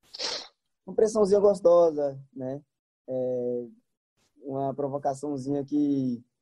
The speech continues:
é, dá mais vontade de jogar, é clássico, né? Então, tipo assim, a gente trabalhou, a gente trabalhou muito, como todos os dias, é, se preparamos o máximo possível.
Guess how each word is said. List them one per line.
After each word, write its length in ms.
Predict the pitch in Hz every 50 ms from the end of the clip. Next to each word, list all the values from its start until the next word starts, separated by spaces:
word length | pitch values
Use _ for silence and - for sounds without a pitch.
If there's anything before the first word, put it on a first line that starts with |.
| _ _ _ _
é, 340 | - 123 120 120 120 123 123 117
dá 320 | 120 123 123 139 151 165
mais 200 | 165 165 165 156
vontade 400 | 151 160 151 127 147 147 147 139
de 60 | 127 139
jogar, 600 | 139 135 131 135 135 135 139 135 135 131 127 131 - _ _ _ _ _ _ _ _ -
é 80 | 139
clássico, 720 | 139 - 139 143 143 143 143 143 139 135 135 - _ - 131
né? 200 | 131 139 139 143 _ _ _ _ _ _ -
Então, 260 | - 294 - 190 202
tipo 140 | 190 - 196
assim, 100 | 175 185
a 40 | 165
gente 180 | 160 175 180
trabalhou, 600 | - - 175 170 170 156 143 147 160 175 180 180 180 _ _ _ _ _ _ _ -
a 40 |
gente 160 | 113 120 123 123
trabalhou 380 | 139 135 123 135 135 139 143
muito, 320 | 139 127 123 131 139 143 139
como 180 | - 131 127 123
todos 260 | 123 131 131 131 123
os 140 | 131 123 113
dias, 440 | - 120 123 139 135 131 131 - _ _ _ _ _ _ -
é, 140 | 120 123 120
se 160 | 117 - 123
preparamos 540 | 120 143 139 139 143 139 135 135 139 147 147
o 20 | 139
máximo 480 | 131 131 131 135 143 143 139 139 131
possível. 600 | 131 - 127 120 - - 127 131 139 143 143 143